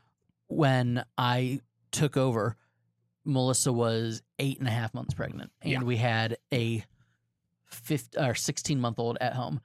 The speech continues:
Speaker 2: Mm-hmm.
Speaker 1: And so she went from being always a small group leader, always the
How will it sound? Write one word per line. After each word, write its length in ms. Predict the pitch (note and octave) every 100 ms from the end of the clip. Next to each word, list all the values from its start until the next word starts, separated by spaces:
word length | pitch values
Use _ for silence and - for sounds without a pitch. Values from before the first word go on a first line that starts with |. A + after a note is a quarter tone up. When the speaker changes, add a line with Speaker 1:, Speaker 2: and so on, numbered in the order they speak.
| -
Speaker 2:
Mm-hmm. 180 | A#2 A2+
Speaker 1:
And 80 | C#3
so 120 | C3+
she 240 | - - D#3+
went 240 | D3 C3+
from 240 | - B2+
being 360 | B2 B2+ A#2+ A#2 -
always 340 | C3 C3 C3+ A#2+
a 60 |
small 300 | B2+ - B2
group 180 | B2 B2
leader, 260 | C3 B2 B2
always 520 | - B2 B2 B2 A#2
the 400 | A2+ A#2+ A#2 A2+